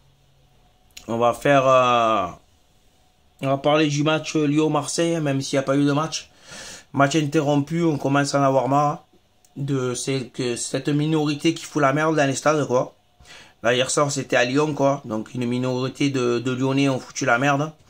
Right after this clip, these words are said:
Euh, membres de, des, des Bad Guns, hein, supporters, euh, ultra de Lyon, quoi. Donc, euh, ils ont foutu...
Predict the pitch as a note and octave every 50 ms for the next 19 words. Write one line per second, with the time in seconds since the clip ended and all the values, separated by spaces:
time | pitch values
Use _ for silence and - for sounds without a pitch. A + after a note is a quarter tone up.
0 | - - - - - - - - _ - - G#2 G#2+ A2 G#2+ G#2+ G#2+ G#2+ G#2+ G#2+
1 | G#2+ G#2+ G#2 G#2 G#2 G#2 G2+ G2+ G2+ G2+ - _ _ _ _ _ _ _ _ _
2 | _ _ _ _ _ _ _ _ _ _ _ _ - - _ _ _ _ _ _
3 | _ _ _ _ _ _ _ _ _ _ - G2 A2+ B2 B2 B2+ B2 A#2 A2+ A#2+
4 | A#2+ B2+ B2+ B2 A#2+ A#2+ A#2+ A#2 A#2 A#2 A#2 A#2+ C3 B2+ B2+ B2 A#2+ B2 B2+ B2
5 | B2+ B2+ A#2+ C3 B2+ C#3 C#3+ D3 D3 C#3+ D3 C#3+ C#3 - - - C#3+ - B2+ G#2+
6 | G#2 - - C#3 C3 A#2 A#2 A#2 A2+ A#2 A#2+ A#2 - - - B2+ A#2+ B2 A#2 A2+
7 | B2+ C3+ C#3+ D3+ C#3 - D3 C#3+ - _ _ _ _ _ _ _ _ _ _ _
8 | _ _ _ _ _ _ _ _ _ _ _ _ _ _ _ - F#2 G2+ A2 A2+
9 | A#2 G#2+ A#2 A#2+ A#2 A2+ A#2 A2+ A2+ B2 B2 A#2+ - - - - C#3+ C#3+ C#3+ C#3
10 | C3 B2+ A#2+